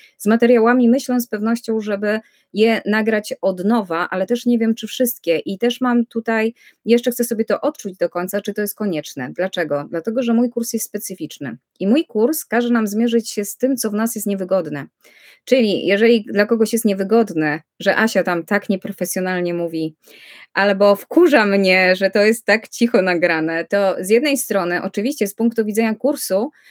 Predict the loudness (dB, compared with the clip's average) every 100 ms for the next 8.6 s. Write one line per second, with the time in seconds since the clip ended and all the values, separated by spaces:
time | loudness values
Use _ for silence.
0 | _ 2 2 4 4 4 4 -2 _ 2
1 | 4 4 0 2 4 4 4 2 2 -2
2 | 0 -2 -4 -6 -6 -2 0 2 0 -2
3 | -2 0 0 -2 -4 -4 -2 -4 -6 -4
4 | -2 -2 -4 -2 -4 0 0 0 -4 _
5 | _ -4 0 2 2 2 2 0 0 0
6 | -2 -2 -4 -4 -4 -6 -4 -4 -4 -4
7 | -4 -2 -4 -4 -4 -2 -2 -2 -8 -12
8 | -4 -2 -2 -2 -4